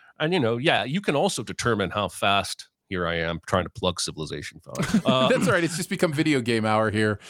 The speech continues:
Speaker 1: Yeah,
Speaker 2: Uh,
Speaker 1: sorry
Speaker 2: very,
Speaker 1: about
Speaker 2: very
Speaker 1: that. Uh,
Speaker 2: quickly.
Speaker 1: do you have a second small <laughs> recommend this week?
Speaker 2: I do.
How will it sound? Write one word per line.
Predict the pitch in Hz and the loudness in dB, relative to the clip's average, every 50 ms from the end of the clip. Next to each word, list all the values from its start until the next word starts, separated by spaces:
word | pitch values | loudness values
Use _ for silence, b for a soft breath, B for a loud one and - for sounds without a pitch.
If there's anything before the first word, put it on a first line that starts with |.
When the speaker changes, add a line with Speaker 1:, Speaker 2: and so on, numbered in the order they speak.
| B B - | B B 0
Speaker 1:
Yeah, | 143 127 107 | 2 2 2
Speaker 2:
Uh, | - - 107 | 2 2 2
Speaker 1:
sorry | 104 - 156 139 | 4 4 4 4
Speaker 2:
very, | 127 131 127 | 4 4 2
Speaker 1:
about | 120 113 | 2 4
Speaker 2:
very | 117 110 110 | 2 2 2
Speaker 1:
that. | - - - - 165 | 2 2 2 4 4
Uh, | - - - | 4 4 4
Speaker 2:
quickly. | - 92 95 | 2 0 0
Speaker 1:
do | - 233 | 0 2
you | 262 285 | 2 2
have | 262 214 247 240 226 202 | 2 2 2 0 0 0
a | 190 196 | -2 -2
second | - - - 185 170 - 202 165 | -2 0 2 2 2 0 -2 -2
small | - - 170 156 165 190 175 151 | -4 -2 0 2 2 2 4 2
<laughs> | |
recommend | 123 - - - 214 202 240 233 208 156 | 2 2 0 -2 -2 0 0 2 2 2
this | 127 117 - - | 0 -2 -2 -4
week? | 117 - - - - - _ _ _ _ - | -6 -8 -8 -10 -16 -20 _ _ _ _ -2
Speaker 2:
I | 170 208 233 | 0 0 0
do. | 170 - 254 302 320 320 285 190 147 123 110 | 0 2 2 2 2 2 4 4 4 2 0